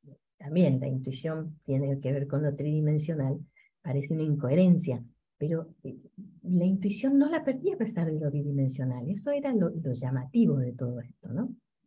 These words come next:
Este, eh, y justo habíamos estado hablando con este nene que lavaba el auto el día anterior,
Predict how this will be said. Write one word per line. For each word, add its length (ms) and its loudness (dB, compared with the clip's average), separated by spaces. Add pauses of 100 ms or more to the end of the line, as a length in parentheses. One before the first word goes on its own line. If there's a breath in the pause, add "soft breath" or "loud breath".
(1040 soft breath)
Este, 880 4
eh, 400 -6 (240 loud breath)
y 60 -4
justo 280 -4
habíamos 320 6
estado 280 2
hablando 340 4
con 140 6
este 200 0
nene 240 2
que 60 -2
lavaba 320 0
el 80 -2
auto 480 -2 (400 soft breath)
el 280 2
día 200 4
anterior, 640 2